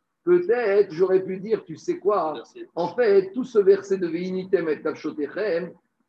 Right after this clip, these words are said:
Speaker 1: c'est vrai qu'il est juxtaposé à Melacha, et c'est vrai que là-bas, on apprenait des choses qui amènent carré. Mais j'aurais pu dire, c'est quoi la mortification ? C'est une action qui, par ailleurs, dans d'autres situations, amène carré.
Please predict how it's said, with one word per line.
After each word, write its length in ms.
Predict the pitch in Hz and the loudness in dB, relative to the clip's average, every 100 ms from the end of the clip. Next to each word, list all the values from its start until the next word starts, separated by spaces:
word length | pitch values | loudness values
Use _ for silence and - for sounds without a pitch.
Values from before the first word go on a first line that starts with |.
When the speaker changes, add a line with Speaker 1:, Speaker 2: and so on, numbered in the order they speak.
| _ _ _ _ - - - | _ _ _ _ -20 -20 -8
Speaker 1:
c'est 80 | 175 | 0
vrai 220 | 196 190 | 0 0
qu'il 160 | 180 | -6
est 80 | 175 | -8
juxtaposé 640 | 156 - 165 - 170 160 160 | -8 -8 -8 -8 -6 -4 -2
à 60 | |
Melacha, 540 | 156 151 135 143 147 - _ _ _ | -2 -4 -4 -4 -6 -10 _ _ _
et 80 | 151 | -8
c'est 140 | 127 170 | -4 0
vrai 160 | 196 | 0
que 60 | 190 | 2
là-bas, 220 | 175 185 | 0 0
on 100 | 175 | 0
apprenait 360 | 170 - 175 170 | -4 -6 -6 -2
des 140 | 160 | -2
choses 260 | 170 190 - | 0 -2 -2
qui 100 | 165 | -4
amènent 280 | 151 156 | -2 -4
carré. 280 | 156 143 120 - _ _ _ _ | -4 -4 -4 -10 _ _ _ _
Mais 240 | 160 226 254 | -6 -2 -2
j'aurais 280 | 220 226 208 | -2 -2 -4
pu 180 | 233 | -8
dire, 140 | 214 208 | -4 0
c'est 140 | 202 | 0
quoi 160 | 190 214 | 0 0
la 60 | |
mortification ? 920 | 190 180 - 143 160 175 - 165 190 - _ _ _ _ | 0 -4 -8 -12 -6 -6 -6 -8 -8 -12 _ _ _ _
C'est 520 | _ 254 254 233 - | _ -6 -6 -6 -6
une 160 | 214 214 | -2 -2
action 520 | - - - 254 233 | -2 -8 -6 -6 -6
qui, 160 | - | -14
par 220 | 196 220 202 | -2 -2 2
ailleurs, 360 | 196 196 214 | 2 4 2
dans 180 | 190 185 | 2 -2
d'autres 200 | 202 202 | -2 -4
situations, 500 | 202 196 196 - 214 | -8 2 2 2 -2
amène 280 | 180 180 170 | -2 -4 -4
carré. 300 | 156 139 | -4 -4